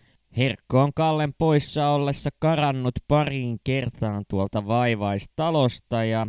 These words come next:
saapunut sieltä sitten suoraan Kallioniemeen perhettään tapaamaan.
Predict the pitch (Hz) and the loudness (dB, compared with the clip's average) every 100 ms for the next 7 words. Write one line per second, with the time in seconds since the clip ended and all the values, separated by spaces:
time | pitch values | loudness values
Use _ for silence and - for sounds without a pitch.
0 | 104 104 104 - 110 101 - 95 95 - | -8 -12 -10 -4 -2 -4 -4 -4 -4 -4
1 | 147 147 123 127 - 135 - - 123 120 | -4 -4 -4 -6 -4 -6 -6 -6 -6 -4
2 | 143 135 127 113 113 107 104 - - 117 | 0 2 2 0 -2 -2 -4 -8 -10 -4
3 | 120 117 110 107 104 104 107 101 101 98 | -2 -2 0 0 0 -2 -4 -4 -4 -6
4 | - 127 120 117 107 _ 92 95 95 110 | -2 -2 -2 -4 -8 _ -8 -6 -6 -4
5 | 110 - 98 85 98 120 113 101 | -4 0 0 0 -2 -2 -2 -4